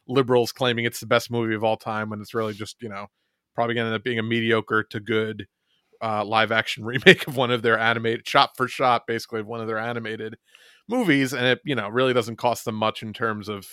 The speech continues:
you know, putting it together. And it's just, like, a massive fucking, you know, windfall for them. So I'm pretty sure that's Disney's business model. Um, also, apparently their business model is now, uh,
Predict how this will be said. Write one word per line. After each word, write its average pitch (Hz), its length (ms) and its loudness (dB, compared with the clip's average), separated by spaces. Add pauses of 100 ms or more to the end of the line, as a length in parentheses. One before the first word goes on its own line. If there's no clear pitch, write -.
(100)
you 123 100 -12
know, 92 180 -10
putting 113 220 -6
it 104 100 -12
together. 156 540 4 (520)
And 170 180 2
it's 147 160 0
just, 143 260 -2
like, 123 140 0
a 123 40 4
massive 117 460 0
fucking, 110 440 -4
you 110 80 -2
know, 107 80 0
windfall 107 440 -6
for - 120 -18
them. 90 200 -18
So 165 120 0
I'm 165 260 2
pretty 208 180 4
sure 175 120 0
that's 127 200 2
Disney's 117 380 -4
business 107 380 -8
model. 123 400 -4 (440)
Um, 131 320 0 (240)
also, 240 280 8
apparently 151 400 2
their 123 120 2
business 131 420 -2
model 156 420 2
is 120 280 0
now, 117 360 2 (480)
uh, 117 260 0